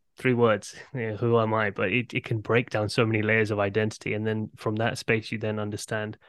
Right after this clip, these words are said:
"Oh, okay, now I get, like, why my relationship might not be working, or my business, or why I'm not so happy, or my self-image of who I think I should be versus who I actually want to be in the world, and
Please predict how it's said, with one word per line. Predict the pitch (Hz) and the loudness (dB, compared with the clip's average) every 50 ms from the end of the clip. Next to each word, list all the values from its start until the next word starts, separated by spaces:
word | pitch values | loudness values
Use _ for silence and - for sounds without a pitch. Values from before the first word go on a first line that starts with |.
| _ _ _ _ _ _ _ _ _ - | _ _ _ _ _ _ _ _ _ 2
"Oh, | 139 143 131 117 | 4 4 6 4
okay, | 113 110 - 139 123 113 104 95 - - | 4 4 2 2 2 2 2 -2 -4 -4
now | 113 113 113 | -2 0 2
I | 113 110 107 | 2 0 0
get, | 101 - 117 120 - - | 2 2 2 2 2 0
like, | 110 110 107 107 - | -4 -6 -6 -6 -8
why | - 107 107 107 107 104 104 104 104 | -8 -6 -4 -2 -2 -2 -2 -4 -4
my | 113 113 | -4 -4
relationship | 107 107 113 127 147 139 - - 117 - - - | -2 0 2 2 2 2 0 -4 -8 -10 -12 -12
might | - - 107 | -10 -10 -10
not | 110 - - | -10 -10 -10
be | 113 113 | -8 -6
working, | 110 107 104 - - 113 | -6 -6 -6 -6 -8 -6
or | 107 107 | -4 -2
my | 110 110 | -2 0
business, | 104 104 135 131 123 120 110 101 - - | 2 4 4 4 2 0 -4 -4 -6 -6
or | 110 104 101 | -6 -6 -4
why | 104 104 107 | -4 -4 -2
I'm | 107 107 | -2 -4
not | 110 107 101 - | -4 -6 -6 -6
so | - 110 107 | -6 -8 -6
happy, | - 120 123 120 - - 107 113 | -4 -4 -6 -4 -6 -8 -8 -8
or | 117 - 104 104 104 107 - - - - - - - - - - _ _ _ _ _ _ _ _ _ _ _ _ - | -6 -6 -6 -6 -6 -6 -10 -14 -20 -20 -20 -20 -20 -20 -20 -20 _ _ _ _ _ _ _ _ _ _ _ _ -8
my | 127 110 107 107 104 | -4 -2 0 0 0
self-image | - - 110 107 - - 131 123 117 107 101 104 | 2 4 4 4 4 4 2 2 2 2 0 0
of | 104 101 101 104 - - _ _ _ _ _ _ _ _ _ _ _ - - | -2 -4 -4 -8 -14 -20 _ _ _ _ _ _ _ _ _ _ _ -12 -6
who | - 117 113 113 110 110 107 107 107 107 104 101 - _ _ _ _ _ _ - | -2 0 0 0 0 0 -2 -2 -4 -4 -6 -8 -10 _ _ _ _ _ _ -8
I | - - | -8 -2
think | - 147 143 - | 0 0 2 2
I | 113 | 0
should | 104 - 120 107 104 | -2 -2 -6 -4 -4
be | 113 107 104 | -4 -4 -2
versus | 101 113 110 104 - - 117 104 104 104 - - | -2 -2 -2 -2 -2 -4 -4 -4 -4 -6 -8 -6
who | - 110 107 104 104 104 - | -4 -2 -2 -2 -4 -6 -4
I | - 107 107 | -4 -2 0
actually | 107 110 110 - - 110 104 | 0 -2 -4 -6 -8 -8 -4
want | 101 113 127 123 - | -2 -2 -2 -2 -4
to | - | -6
be | 104 113 107 | -6 -6 -6
in | 104 101 | -6 -6
the | 104 | -6
world, | 101 104 104 107 107 110 | -8 -8 -8 -8 -8 -8
and | 107 107 107 | -8 -8 -10